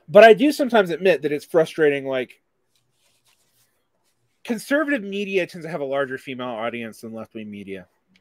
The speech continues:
even though women are not particularly conservative. Why is that? Like,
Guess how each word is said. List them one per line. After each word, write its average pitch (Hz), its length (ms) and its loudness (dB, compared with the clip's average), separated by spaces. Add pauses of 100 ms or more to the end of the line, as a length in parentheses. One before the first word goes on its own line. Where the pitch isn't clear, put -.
(360)
even 143 280 -6
though 127 340 -6
women 127 340 -8
are 117 120 -8
not 117 260 -8
particularly 110 460 -12
conservative. 98 500 -12
Why 131 200 -2
is 120 240 -6
that? 82 220 -16 (1080)
Like, 110 720 -2